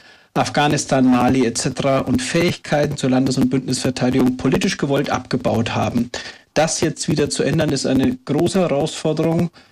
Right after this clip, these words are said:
Und deswegen muss sie mit enormer Geschwindigkeit und Kraft angegangen werden.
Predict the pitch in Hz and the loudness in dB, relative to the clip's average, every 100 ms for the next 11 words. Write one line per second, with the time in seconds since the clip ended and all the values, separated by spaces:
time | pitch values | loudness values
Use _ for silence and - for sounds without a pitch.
0 | _ 156 135 139 - 147 151 143 - 156 | _ -4 0 -2 0 0 2 0 0 0
1 | 143 - - 131 131 160 170 156 - 151 | 0 -2 0 2 2 2 0 0 -2 -2
2 | 143 - 143 131 131 - 123 - 117 113 | -2 -2 -4 -2 -4 -2 -4 -2 -2 0
3 | 110 113 110 110 117 | 0 0 0 0 -2